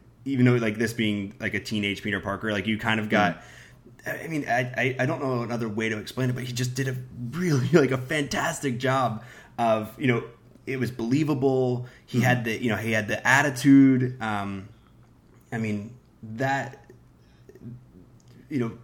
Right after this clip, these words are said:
Speaker 1: see, uh, you know, and then again, like, seeing the Tobey Maguire version and the Andrew Garfield version, I think this version is by far the best version
Speaker 2: The superior
Speaker 1: of Spider-Man
Speaker 2: version.
Speaker 1: that I've seen.
Speaker 2: I mean,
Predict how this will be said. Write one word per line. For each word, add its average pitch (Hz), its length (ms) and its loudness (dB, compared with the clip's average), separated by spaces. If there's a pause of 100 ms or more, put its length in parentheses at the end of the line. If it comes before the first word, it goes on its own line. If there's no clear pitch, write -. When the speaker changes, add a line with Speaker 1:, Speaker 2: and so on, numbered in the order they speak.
(120)
Speaker 1:
see, 170 380 0
uh, 135 100 -2
you 147 160 -2
know, 143 60 2
and 151 100 6
then 151 120 6
again, 139 160 4
like, 127 200 2
seeing 160 520 0 (380)
the 123 100 2
Tobey 143 260 6
Maguire 123 380 4
version 110 380 -2
and 107 140 -2
the 110 60 -2
Andrew 110 240 -2
Garfield 110 440 -2
version, 104 580 -4
I 107 80 -4
think 107 300 -4 (380)
this 127 320 2
version 110 600 -2 (340)
is 107 240 -6
by 107 200 0
far 92 440 -8
the 92 140 -4
best 87 280 -12
version 65 440 -16
Speaker 2:
The 104 100 0
superior 90 420 0
Speaker 1:
of 73 60 -4
Spider-Man 82 120 0
Speaker 2:
version. 76 120 -2
Speaker 1:
that 107 80 2
I've 101 120 0
seen. 90 260 -6 (560)
Speaker 2:
I 160 80 6
mean, 175 240 2